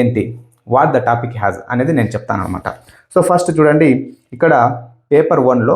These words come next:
మనకు ట్వంటీ ఫోర్ మార్క్స్‌కి కంటెంట్ అనేది ఉంటుంది, ట్వంటీ ఫోర్ మార్క్స్‌కి కంటెంట్ అనేది ఉంటుంది. So, ఇక్కడ చూడండి, ఫస్ట్ టాపిక్ మనకు వొకాబులరీ. So, వొకాబులరీలో మనకు సబ్ టాపిక్స్ ఉన్నాయి, దాదాపు ఫోర్టీన్ ఉన్నాయి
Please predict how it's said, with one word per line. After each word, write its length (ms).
మనకు 280
ట్వంటీ 280
ఫోర్ 200
మార్క్స్‌కి 280
కంటెంట్ 320
అనేది 260
ఉంటుంది, 300
ట్వంటీ 240
ఫోర్ 200
మార్క్స్‌కి 300
కంటెంట్ 340
అనేది 280
ఉంటుంది. 280
So, 80
ఇక్కడ 160
చూడండి, 280
ఫస్ట్ 200
టాపిక్ 280
మనకు 260
వొకాబులరీ. 480
So, 80
వొకాబులరీలో 640
మనకు 280
సబ్ 200
టాపిక్స్ 340
ఉన్నాయి, 180
దాదాపు 340
ఫోర్టీన్ 380
ఉన్నాయి 180